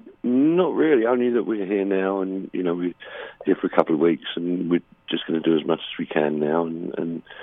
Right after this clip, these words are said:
then, you know, s-, begin the other process. So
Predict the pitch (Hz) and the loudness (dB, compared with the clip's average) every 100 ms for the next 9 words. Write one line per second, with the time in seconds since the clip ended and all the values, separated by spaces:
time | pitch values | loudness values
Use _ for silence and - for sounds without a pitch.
0 | - - - - 85 82 87 90 76 78 | -12 -14 -16 -2 0 2 2 2 0 -4
1 | _ _ - - - - - - 90 90 | _ _ -18 -16 -14 -14 -14 -2 2 4
2 | 90 90 104 101 - 67 - - 95 | 6 6 4 2 -4 -10 -12 -4 -4